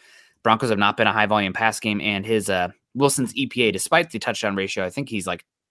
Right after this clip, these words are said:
twentieth or about fourteenth in the N F L, kind of that middle of the pack. He's playing good football right now, I think, also in the context of passing offense across the league is down, points are down, red zone offense is down,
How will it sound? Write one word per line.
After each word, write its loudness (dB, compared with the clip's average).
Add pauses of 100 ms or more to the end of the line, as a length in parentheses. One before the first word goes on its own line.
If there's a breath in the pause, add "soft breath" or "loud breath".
(160)
twentieth -2
or 0
about 0
fourteenth -2
in -2
the 2
N 0
F -4
L, 2
kind 0
of 2
that 2 (360 soft breath)
middle 8
of 8
the 4
pack. -4
He's 2
playing 4 (200)
good 6
football 4 (260)
right 6
now, 2
I 2
think, -4 (240)
also 0
in 2
the -2
context -2
of -2 (1040)
passing 2
offense 0 (280 soft breath)
across 4
the -6
league -2
is -4
down, 2
points -2
are 0
down, 2
red 4
zone 0
offense 0
is -8
down, 0